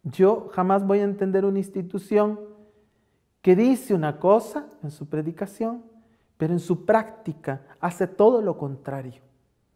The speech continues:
Y es lamentable que aquí en Orense todavía hay mucha gente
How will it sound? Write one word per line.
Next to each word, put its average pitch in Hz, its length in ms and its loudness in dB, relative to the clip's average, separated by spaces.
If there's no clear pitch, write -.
Y 156 160 4
es 165 80 6
lamentable 160 680 2
que 170 100 -2
aquí 156 180 -2
en 175 100 0
Orense 190 600 0
todavía 214 760 6
hay 214 120 2
mucha 220 400 -2
gente 226 640 -4